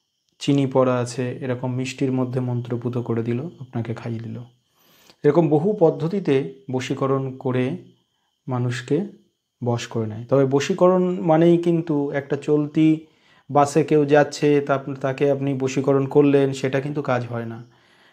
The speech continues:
বশীকরণ যার সাথে আপনার দেখা হচ্ছে, কথা না হলেও চলবে, দেখা হচ্ছে, পরস্পরের মুখ দেখাদেখি হয়, সেখানে আপনি যখনই বশীকরণ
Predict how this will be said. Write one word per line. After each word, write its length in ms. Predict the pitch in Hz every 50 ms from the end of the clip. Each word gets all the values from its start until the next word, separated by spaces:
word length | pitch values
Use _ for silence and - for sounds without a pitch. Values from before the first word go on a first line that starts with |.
| _ _
বশীকরণ 720 | 135 139 135 160 160 170 170 170 175 180 180 180 185 202 202 - _ _ _ -
যার 180 | 131 139 143 143
সাথে 320 | - - 165 156 160 160
আপনার 300 | 156 143 147 151 151 135
দেখা 300 | 131 135 127 120 - 151
হচ্ছে, 460 | 151 143 143 143 - - 156 151 165 175 - _ _ _ _ _ _ _ _ _ _ _ _ _ _ _ _ _ _ _ _
কথা 280 | - 156 151 156 175 180
না 140 | 170 160 151
হলেও 280 | 135 151 147 147 147
চলবে, 400 | 143 143 143 127 127 127 139 156
দেখা 340 | 160 139 131 123 - 151 143
হচ্ছে, 440 | 127 139 143 143 - - 156 151 170 175 - _ _ _ _ _
পরস্পরের 580 | - 135 131 131 131 - - - 135 135 135 127
মুখ 200 | 127 127 127 123
দেখাদেখি 520 | 123 123 123 123 127 127 135 131 131 139
হয়, 260 | 127 117 127 131 135 160 - - _ _ _ _
সেখানে 380 | - - 143 135 151 160 165 165
আপনি 200 | 156 147 151 147
যখনই 360 | 139 139 139 - 143 147 147
বশীকরণ 720 | 131 127 131 131 - 135 131 135 131 131 135 135 135 139